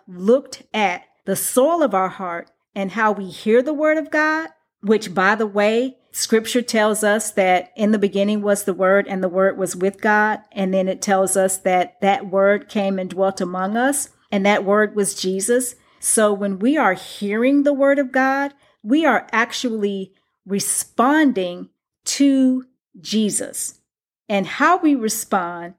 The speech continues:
impacts our relationship with him. When we go through each of these armor pieces, we will see how we're responding to God and whether or not we're wearing his armor.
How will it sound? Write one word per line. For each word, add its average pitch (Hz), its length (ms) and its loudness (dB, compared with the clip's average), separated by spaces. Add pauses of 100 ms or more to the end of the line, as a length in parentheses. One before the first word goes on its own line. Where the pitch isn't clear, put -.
(220)
impacts 214 720 -2
our 190 220 -2
relationship 175 880 -8
with - 140 -14
him. - 320 -16 (400)
When 190 240 -4
we 277 200 4
go 269 280 4
through 240 680 -2
each 226 240 -2
of 202 160 -4
these 190 300 -6
armor 226 320 0
pieces, 175 640 -8 (320)
we 214 300 2
will 233 180 0
see 208 720 -2 (120)
how 226 260 2
we're 220 200 0
responding 190 1000 -2
to 240 280 -2
God 208 520 0 (340)
and 196 220 0
whether 202 280 2
or 196 140 -2
not 185 380 -2
we're 190 180 0
wearing 180 440 -6
his 165 240 -12
armor. 180 540 -6